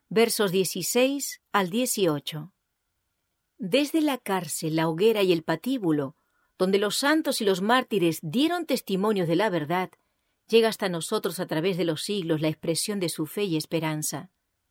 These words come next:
Estando seguros de la resurrección personal de Cristo y por consiguiente de la suya propia, a la venida de aquel,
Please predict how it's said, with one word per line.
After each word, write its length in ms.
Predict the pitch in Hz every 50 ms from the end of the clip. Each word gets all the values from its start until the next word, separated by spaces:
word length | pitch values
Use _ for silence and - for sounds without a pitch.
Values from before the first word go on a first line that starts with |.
| _ _ _ _ _ _ -
Estando 480 | 202 170 - - 254 262 269 269 277
seguros 580 | 262 - 240 226 220 202 233 277 294 269 254 220
de 80 | 208 190
la 120 | 196 196
resurrección 720 | 190 190 - - 208 190 190 185 - - - 240 247 240 226
personal 560 | - 208 185 - - 190 180 196 220 240 233
de 120 | 226 208
Cristo 420 | 202 - 185 233 240 220 - - 214
y 60 | 196
por 200 | - - 208 202
consiguiente 720 | - 220 202 - - 214 185 196 247 294 302 262 - 196
de 100 | 175 175
la 80 | 165 170
suya 320 | - - 233 185 196 -
propia, 600 | - - 190 214 220 - - 170 165 151 156 - _ _ _ _ _ _
a 120 | - 175
la 120 | 170 170 165
venida 320 | 156 156 170 202 196 190
de 120 | 165 156 147
aquel, 420 | 143 - 196 202 196 202 220 -